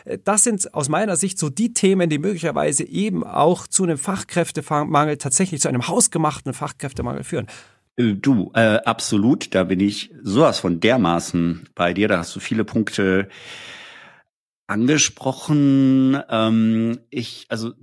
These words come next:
Speaker 2: nee, ich stelle dir mal noch mal eine Frage, die beantworte ich dir aber auch gerne, wahrscheinlich weißt du sie aber auch. Was ist denn der häufigste Absagegrund?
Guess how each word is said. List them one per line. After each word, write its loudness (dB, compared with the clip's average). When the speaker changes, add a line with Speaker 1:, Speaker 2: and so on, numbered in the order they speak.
Speaker 2:
nee, 4
ich 0
stelle 0
dir 2
mal 4
noch 0
mal 2
eine 0
Frage, -4
die -6
beantworte 0
ich -6
dir 0
aber 4
auch 2
gerne, 2
wahrscheinlich 0
weißt -2
du -6
sie -4
aber -6
auch. -8
Was 2
ist -2
denn 2
der 4
häufigste 0
Absagegrund? -4